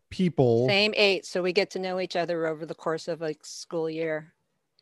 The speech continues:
Speaker 1: Uh, so going to one show is one thing, but to being able to know that you're, after your first show, you're like, "Oh my God, I've got five more of these."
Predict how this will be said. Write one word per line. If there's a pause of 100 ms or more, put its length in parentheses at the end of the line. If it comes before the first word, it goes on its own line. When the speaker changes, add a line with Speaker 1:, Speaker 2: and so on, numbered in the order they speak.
(480)
Speaker 1:
Uh,
so
going
to
one
show
is
one
thing,
but
to
being
able
to
know
that
you're,
after
your
first
show,
you're
like,
"Oh
my
God,
I've
got
five
more
of
these."